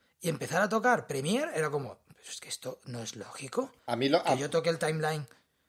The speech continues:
Speaker 1: Dime, dime.
Speaker 2: No, que yo lo que iba a decir, que la sensación que tengo las últimas veces que tocaba Premiere siempre era,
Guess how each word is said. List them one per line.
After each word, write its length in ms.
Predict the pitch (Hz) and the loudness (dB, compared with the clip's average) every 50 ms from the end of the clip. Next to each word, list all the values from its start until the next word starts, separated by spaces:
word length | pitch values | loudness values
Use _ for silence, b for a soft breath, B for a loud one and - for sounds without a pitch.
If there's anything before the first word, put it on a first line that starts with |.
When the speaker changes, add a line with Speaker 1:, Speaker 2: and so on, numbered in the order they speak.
| _ _ _ _ _ _ _ | _ _ _ _ _ _ _
Speaker 1:
Dime, 220 | 151 - 185 196 | -4 0 2 2
dime. 160 | 208 202 196 - | 2 2 2 4
Speaker 2:
No, 300 | 196 190 185 165 - - | 8 10 10 10 8 4
que 140 | - 143 135 | -2 0 4
yo 100 | 139 165 | 6 8
lo 80 | 196 202 | 8 8
que 80 | 190 190 | 8 10
iba 100 | 185 170 | 12 12
a 40 | |
decir, 320 | 165 165 - 180 180 175 - | 12 10 8 4 4 4 4
que 100 | - 123 | 4 4
la 100 | 113 113 | 4 4
sensación 420 | - 131 123 - 117 120 120 143 147 | 4 2 0 0 0 0 0 0 0
que 100 | 160 151 | 0 2
tengo 220 | 147 160 165 165 151 | 2 4 6 6 8
las 200 | 120 110 - - | 8 6 6 4
últimas 380 | 135 120 143 135 139 147 131 | -2 -2 0 4 4 4 4
veces 260 | 139 147 - 160 135 - | 4 2 0 0 -2 -2
que 80 | 139 | 0
tocaba 360 | 110 127 107 123 131 139 135 | 0 0 4 6 8 8 8
Premiere 340 | 135 135 143 139 135 131 123 | 6 4 2 2 2 0 0
siempre 580 | - - 143 139 139 127 135 151 160 147 - 123 | 0 0 0 -2 -2 -2 -2 -2 -2 0 0 2
era, 380 | 117 127 139 147 147 - - | 4 6 6 6 6 2 -6